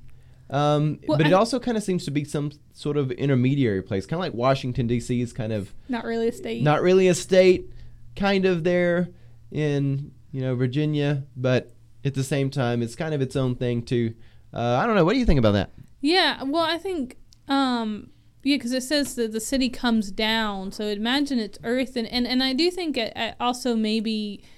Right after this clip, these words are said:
Speaker 2: the, the imagery gets kinda funny with us in the sense of it's not so much, like, where we think of heaven and earth, but it's almost like there's,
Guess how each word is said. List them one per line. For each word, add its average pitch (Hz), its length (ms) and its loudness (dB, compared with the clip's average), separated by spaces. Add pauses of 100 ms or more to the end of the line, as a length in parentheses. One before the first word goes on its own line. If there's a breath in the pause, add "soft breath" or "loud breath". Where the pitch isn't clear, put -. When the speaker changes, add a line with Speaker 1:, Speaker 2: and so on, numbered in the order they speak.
(480 soft breath)
Speaker 2:
the, 233 260 2
the 220 180 -4
imagery 262 480 2
gets 214 320 -4
kinda 214 260 -4
funny 233 360 -2
with 214 220 -4
us 214 340 -4
in 220 80 -2
the 202 80 -2
sense 220 400 -6
of 202 160 -6
it's - 260 -8
not 262 380 2
so - 220 0
much, 247 320 2
like, 214 280 -2 (340 soft breath)
where 254 120 4
we 240 100 2
think 240 240 0
of 220 120 -2
heaven 226 580 0 (140)
and 226 280 0
earth, 226 380 -2
but 208 80 -4
it's 208 140 -8
almost 233 340 0
like 214 200 -6
there's, 208 220 -4